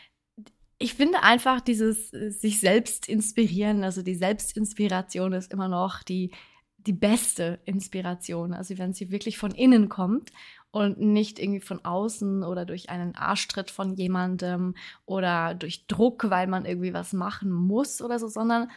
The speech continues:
wenn man, wenn's ganz intrinsisch, sagt man dem, ist, wenn man, wenn die Motivation von ganz tief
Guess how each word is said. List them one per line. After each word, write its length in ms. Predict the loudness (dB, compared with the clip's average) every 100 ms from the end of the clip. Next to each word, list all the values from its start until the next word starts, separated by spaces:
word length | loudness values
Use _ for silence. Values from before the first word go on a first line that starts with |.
| -20 -6
wenn 140 | -2
man, 320 | 0 0 -2 -4 -12 -6
wenn's 220 | -4 -2
ganz 220 | 0 0
intrinsisch, 800 | 0 -2 0 6 6 6 0 0
sagt 240 | -2 -6 -4
man 180 | -2
dem, 160 | 0 -2
ist, 380 | -4 -8 -8 -8
wenn 120 | -6
man, 260 | -4 -4 -2
wenn 240 | -2 0
die 220 | -2 -2
Motivation 640 | -2 0 -4 -4 -4 -2 -2
von 180 | -4
ganz 380 | -8 -4 -4 -6
tief 400 | -4 0 0 -4